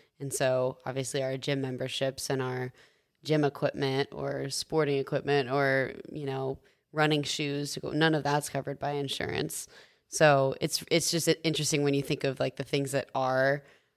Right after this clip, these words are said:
um, are kind of, like, the reactive stuff, and the proactive stuff, which would actually be a lot more f-,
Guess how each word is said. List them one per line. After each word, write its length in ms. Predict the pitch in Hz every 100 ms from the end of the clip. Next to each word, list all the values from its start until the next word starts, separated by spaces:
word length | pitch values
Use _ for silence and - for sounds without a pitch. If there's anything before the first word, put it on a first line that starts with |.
| -
um, 400 | 143 131 131 -
are 80 | 147
kind 240 | - 135
of, 140 | 131 131
like, 260 | 127 131 -
the 160 | 147 139
reactive 680 | 139 139 139 - - 151
stuff, 440 | - 170 160 165 143
and 160 | 143
the 60 | 139
proactive 500 | - 143 135 143 139
stuff, 260 | - 139
which 160 | 143 -
would 100 | 135
actually 280 | 135 - 135
be 80 | 139
a 40 |
lot 160 | 135 131
more 120 |
f-, 100 | 143